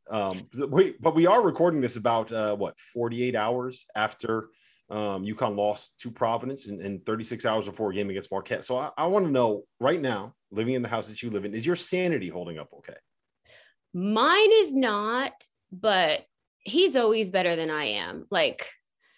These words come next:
Speaker 2: you know, of course, hey, listen, you know what? We've been doing this a long time. What? This is twenty-five years. We've gone through a lot of losses. We've been through a lot of great wins. We've,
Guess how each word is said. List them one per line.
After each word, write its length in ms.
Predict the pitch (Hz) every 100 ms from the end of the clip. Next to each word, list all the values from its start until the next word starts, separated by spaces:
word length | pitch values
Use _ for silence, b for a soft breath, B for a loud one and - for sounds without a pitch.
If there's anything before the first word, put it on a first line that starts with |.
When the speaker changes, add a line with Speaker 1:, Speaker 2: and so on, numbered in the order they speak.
| _ -
Speaker 2:
you 120 | 226
know, 200 | 170 95
of 160 | 202 -
course, 320 | 240 214 -
hey, 200 | 190 175
listen, 380 | 127 143 - 104 -
you 120 | 220
know 100 | 202
what? 300 | 185 147 -
We've 120 | 220
been 100 | 208
doing 160 | 180 160
this 160 | 160 165
a 60 |
long 240 | 143 135 147
time. 400 | 139 123 165 -
What? 240 | 180 135 -
This 160 | 180 175
is 80 |
twenty-five 560 | - 165 165 165 151 143
years. 400 | 147 135 113 - b b b b b _
We've 240 | - 233 202
gone 200 | 220 202
through 120 | 202
a 40 |
lot 320 | 170 165 160 165
of 100 | 160
losses. 600 | 147 156 151 151 156 -
We've 200 | 175 165
been 200 | 170 165
through 180 | 175 165
a 80 | 156
lot 320 | 160 160 160
of 80 | 160
great 300 | 160 160 151
wins. 320 | 156 156 180
We've, 340 | 180 165 -